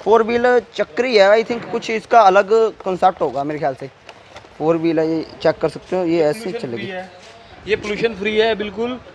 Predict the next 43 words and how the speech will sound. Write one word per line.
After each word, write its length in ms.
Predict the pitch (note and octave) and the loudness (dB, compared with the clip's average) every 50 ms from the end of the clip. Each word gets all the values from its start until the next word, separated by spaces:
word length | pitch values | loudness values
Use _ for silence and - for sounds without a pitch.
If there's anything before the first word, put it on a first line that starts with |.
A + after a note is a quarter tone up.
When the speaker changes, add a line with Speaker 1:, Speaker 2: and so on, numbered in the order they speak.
| - - | -14 -6
Speaker 1:
मतलब 160 | - E3 F3 | -2 0 2
Speaker 2:
ये 60 | F#3 | 4
Speaker 1:
कि 60 | G#3 | 4
इसमें 160 | G3+ G#3 G3 F#3+ | 2 2 2 0
Speaker 2:
बच्चों 120 | A3+ A3+ | 0 0
में 80 | A3+ A3 | 0 0
Speaker 1:
प्रदूषण 300 | G3+ G3 G#3+ G3+ C4 C4+ | 2 2 4 4 4 6
नहीं 100 | C4+ B3 | 6 4
आता? 200 | A3+ - D#3 C3+ - - - D#3 | 4 4 -2 -4 -6 -10 -8 -6
Speaker 2:
नहीं 160 | F3+ G3+ G#3 | -4 -2 -2
आता। 280 | G#3 G3+ A#3 A3+ A3+ | -2 -2 -2 -2 -2
जब 160 | G#3+ G3+ G#3+ G#3+ | -2 -2 -4 -4
ये 80 | A3 G#3 | -6 -6
चलेगी, 420 | G#3 G#3 G3 G#3 G#3+ G#3 A3 A3 | -6 -4 -4 -2 -4 -4 -6 -4
तो 120 | G3 A3 | -4 -2
ये 120 | G#3 G#3 F#3+ | 0 0 -2
धुआं, 540 | E3 E3 F3 F#3+ G3+ G#3 G#3+ G#3+ A3 A3+ - - - - - - - - E3+ | -2 -6 -4 -2 -2 0 0 0 0 -2 -4 -6 -12 -20 -20 -20 -12 -8 -8
ऐसा 200 | F3 - A3 G#3 | -6 -4 -4 -4
धुआं 240 | F#3+ F#3+ G3+ G3+ | -2 -4 -4 -4
करती 220 | F#3 F#3 E3 E3 G3 | -4 -6 -4 -4 -4
है 60 | G#3 | -2
जो 120 | G3+ G#3 | -2 -4
बच्चों 300 | F#3 F3 - - F#3 F3+ | -4 -6 -8 -8 -8 -8
को 180 | E3 F3+ G3+ A#3 | -6 -6 -8 -8
नुकसान 420 | A3+ G3 F3 - - E3+ E3+ F3+ | -8 -10 -10 -6 -4 -4 -4 -2
नहीं 180 | F3+ D#3+ D#3+ E3+ | -2 -4 0 2
Speaker 1:
नहीं 140 | F3+ G#3 G#3+ | 2 4 4
Speaker 2:
पहुंचाता। 300 | G3 F3 D3 C#3+ B2+ A2+ | 2 0 0 -2 -2 -4
Speaker 1:
पहुंचाएगी। 220 | A2 G#2+ G#2 - | -4 -6 -6 -2
Oh 180 | D3+ F3 F#3 F3 | 0 0 0 2
my 60 | D#3+ | 2
Speaker 2:
और 140 | - G3+ G3+ | 2 2 2
ये 220 | F#3+ G3 G#3 A3+ | 4 4 4 4
Speaker 1:
God। 120 | A#3 - G3+ | 4 2 -4
Speaker 2:
अनार 300 | F#3 F#3 F#3 F#3 G3+ G3+ | -4 -2 -2 -2 -2 -2
भी 140 | G#3 G#3+ | -4 -4
ऐसा 260 | G#3 G#3 F3+ - A3 G#3 | -4 -4 -4 -4 -4 -4
है 180 | G#3+ A3+ A3 | -4 -4 -6
जो 100 | F#3 G3+ | -10 -12
पूरी 460 | F3+ D#3 - - A3+ A3+ A3+ A3+ A#3 | -18 -20 -18 -14 -12 -10 -8 -8 -8
crackling 460 | A3 - A3 F#3+ F#3+ G3+ G#3+ G#3+ G#3 G3+ | -8 -6 -6 -6 -4 -6 -10 -10 -8 -8
करता 280 | G3+ F#3 - - G#3 | -8 -6 -4 -2 0
है, 220 | G3+ G#3+ A3 G#3+ | 0 0 -2 -4